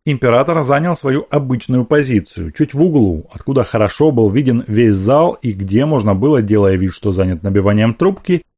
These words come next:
исподволь наблюдать за собирающимися и решать в уме уже привычную проблему.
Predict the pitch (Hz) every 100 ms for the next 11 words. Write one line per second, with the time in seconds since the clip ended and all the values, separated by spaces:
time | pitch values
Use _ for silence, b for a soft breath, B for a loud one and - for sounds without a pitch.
0 | _ 190 185 - 165 180 170 147 139 139
1 | 120 120 113 135 143 131 107 92 107 -
2 | 151 156 - 151 151 135 123 113 95 95
3 | 95 110 139 - 104 113 143 131 101 101
4 | 107 98 101 98 92 80